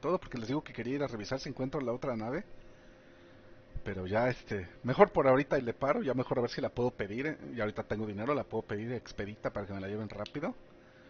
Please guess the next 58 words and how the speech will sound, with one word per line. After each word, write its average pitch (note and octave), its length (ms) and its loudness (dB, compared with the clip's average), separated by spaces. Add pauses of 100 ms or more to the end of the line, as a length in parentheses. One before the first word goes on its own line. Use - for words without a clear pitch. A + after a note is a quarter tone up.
(140)
Y G#2 80 -8
ver G#2+ 160 0
si A#2+ 120 -6
está - 180 0
el G#2+ 80 -4
paquete G#2+ 420 -4
de, E2+ 600 -4 (760)
de F2+ 300 -10
esas, - 340 -6
eh, G#2 460 -2 (100)
¿cómo C3+ 140 -8
se C#3+ 100 -4
llama? D4 220 -8 (720)
De G#2 120 -6
las A#2+ 180 -6
cosas D#3+ 260 -2
médicas D3 380 0
que B2 80 -2
había B2 160 2
comprado, C3+ 380 0 (360)
Medic A#2+ 220 -4
Supplies. - 580 -6 (1800)
Y D3 140 -2
a B2 40 2
ver A2 140 0
qué A2 100 -6
pes-, - 260 0 (140)
pero A#2 160 2
bueno, F3+ 220 6 (500)
por A#2+ 120 4
lo B2 60 4
pronto F3+ 260 4
ahora D#3+ 100 8
lo D3+ 60 8
voy C#3 80 6
a C3+ 40 6
dejar D#3 160 2
también D3 200 2
para - 160 2
que A#2+ 80 0
no B2 100 4
sea C#3+ 160 0
tan A#2+ 240 0
largo, C#3+ 240 4
van C#3 200 4
treinta A2+ 280 0
y G2+ 60 0
nueve B2+ 180 4
minutos, A#2+ 560 2
así C#3 160 -6
es - 80 -10
que - 80 -8
espero A#2 240 -2
que - 80 -12
te - 80 -6
haya A#2 120 0
gustado A2 300 -4
mucho. D#3+ 380 -2